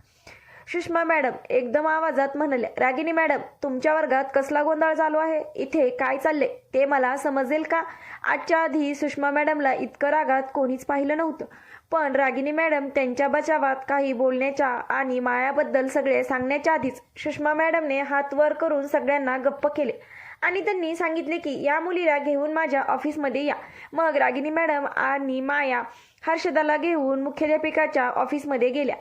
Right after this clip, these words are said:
समोर चेअरवर रागिनी मॅडम बसल्या होत्या. सर्वप्रथम हर्षदाला सुषमा मॅडमने जवळ बोलावून घेतले आणि तिला विचारले असता हर्षदाने तीच रट सुरू सांगितली.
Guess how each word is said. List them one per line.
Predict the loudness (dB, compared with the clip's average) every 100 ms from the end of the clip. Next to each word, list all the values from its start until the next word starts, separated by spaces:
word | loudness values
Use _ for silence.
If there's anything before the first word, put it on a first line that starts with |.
| -12 -20 -14 -2
समोर | 0 2 0
चेअरवर | 0 2 2 2 2 2
रागिनी | 0 0 -2 0
मॅडम | 0 2 0
बसल्या | 0 -2 0 0
होत्या. | 0 -2 -4 -12 -6
सर्वप्रथम | 0 2 2 2 2 0 -2
हर्षदाला | -4 -2 0 0 0 0
सुषमा | -4 -2 -2
मॅडमने | 0 0 0 0 -2 -2
जवळ | -2 0 0 0
बोलावून | 0 0 2 0 -2 -2
घेतले | -4 -2 -6 -8 -14 -8
आणि | -2 0 0
तिला | 0 2
विचारले | 0 0 0 0 -4 -4
असता | -6 -2 -2
हर्षदाने | 0 -2 0 -2 0
तीच | -2 -2 0
रट | 0 0
सुरू | -2 -4 -2
सांगितली. | -2 -2 -4 -6 -6